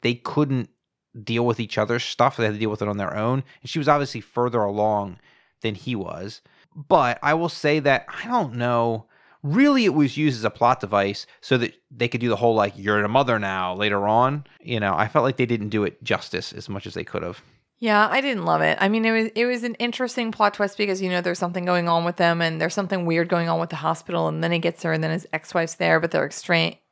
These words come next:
Speaker 2: yeah, they're estranged. And I mean, but it didn't feel as closely tied in to the movie as all the other pieces to me.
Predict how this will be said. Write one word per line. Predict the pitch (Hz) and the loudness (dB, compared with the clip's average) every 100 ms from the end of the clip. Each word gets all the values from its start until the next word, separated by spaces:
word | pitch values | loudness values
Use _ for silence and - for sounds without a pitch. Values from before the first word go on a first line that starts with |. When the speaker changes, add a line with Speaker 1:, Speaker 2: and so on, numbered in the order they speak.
| _ - | _ -12
Speaker 2:
yeah, | - 156 135 | -6 -4 -2
they're | 175 175 | 0 0
estranged. | - - 170 160 160 160 170 | -2 -4 -2 -2 -2 -4 -8
And | 156 156 - - - - - | -8 -10 -14 -20 -20 -12 0
I | 214 | 0
mean, | 220 208 190 - _ _ | 2 -2 -6 -12 _ _
but | - 220 | 2 2
it | 214 | 4
didn't | 254 262 | 0 -2
feel | 226 - 214 196 - | -6 -2 2 2 2
as | 175 190 175 - | 4 4 4 -2
closely | - 165 - 165 | -2 0 0 -2
tied | 160 - 165 160 - - | -4 -2 0 0 -4 -6
in | 160 165 180 185 - | -4 -4 -6 -8 -12
to | - 175 165 160 160 170 - | -6 -2 0 0 -4 -6 -6
the | 165 | 0
movie | 170 151 - - - | 2 2 -2 -8 -6
as | 160 | 0
all | 151 | 2
the | 151 | 2
other | 147 151 | -2 -4
pieces | 143 - - - _ - | -8 -10 -14 -16 _ -18
to | 170 | -16
me. | - | -16